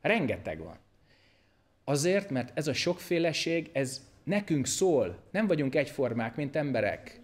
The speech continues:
És pontosan azért, hogy mindenki találjon magának zöldséget a piacon, sokféleségre van szükség. Mindenki találjon magának szellemi utat, rengeteg vallásra van szükség. Ezeknek a minősége dönti el,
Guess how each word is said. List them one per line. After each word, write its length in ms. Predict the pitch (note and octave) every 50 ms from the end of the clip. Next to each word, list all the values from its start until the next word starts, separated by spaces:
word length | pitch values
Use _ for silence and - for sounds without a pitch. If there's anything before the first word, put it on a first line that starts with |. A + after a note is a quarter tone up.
| - _ _ _ _ _ _ _ - - - - - - _ _
És 160 | C3+ C3 -
pontosan 600 | - - - C#4 C#4+ C4+ - - C#3 - D3+ D3+
azért, 260 | F3+ E3+ D#3+ D#3 -
hogy 200 | - C3+ C3 C#3
mindenki 580 | F3+ B3+ D4 C4 G3+ F3+ D#3+ C#3 B2+ - C3 A#2
találjon 500 | - G3 F#3 F#3 E3+ D3 C3 B2+ B2+ B2+
magának 520 | C3 D3+ D#3 C#3 C#3 B2+ B2 A#2+ B2 A#2+
zöldséget 560 | A#2 C3+ D3 C3+ C#3 - C#3 A#2 A#2 A2 -
a 80 | G#2+ G2+
piacon, 680 | - G#3 A3+ G#3+ F#3+ F3+ - - E3 D3 C#3+ C3+ - - -
sokféleségre 880 | _ - B3 A#3 - - - E3 C#3 B2 A#2+ A2 - - B2+ A2+ A#2 A#2
van 140 | A#2 A#2 A2+
szükség. 600 | - - B2 G#2+ - - - G2 F#2 F2 - - - _ - - - - -
Mindenki 400 | - G3+ C4 C4 G#3 - D3+ C#3+
találjon 360 | - F#3 F#3 F3+ D#3+ D3 C#3
magának 340 | C#3+ D#3 D3+ D3+ C#3 C3+ B2+
szellemi 440 | - - E3+ D#3+ D3+ D3 C3+ D3 E3+
utat, 240 | G3+ G3 G#3+ - -
rengeteg 560 | - G#3 A3+ G#3+ G3 F3 D3 - D3+ C3 B2+
vallásra 480 | C3 C3 B2+ A#2+ A#2+ G#2+ G#2 - -
van 120 | B2 A#2 A2+
szükség. 560 | A2+ - - G#2+ - - - - F2+ - - - - - - - _
Ezeknek 540 | - G#3 F#3+ G3 F3+ E3+ - D#3+ D3 -
a 40 | D#3
minősége 800 | C#3 D#3 F#3 G3 F3 D#3 C3+ B2 A2+ - - C#3+ B2+ B2 C#3 C3
dönti 480 | B2+ C3 C#3+ C#3+ C3 A#2+ B2 - B2+ C3
el, 360 | C#3 D3 D#3 E3+ F#3 F3+ -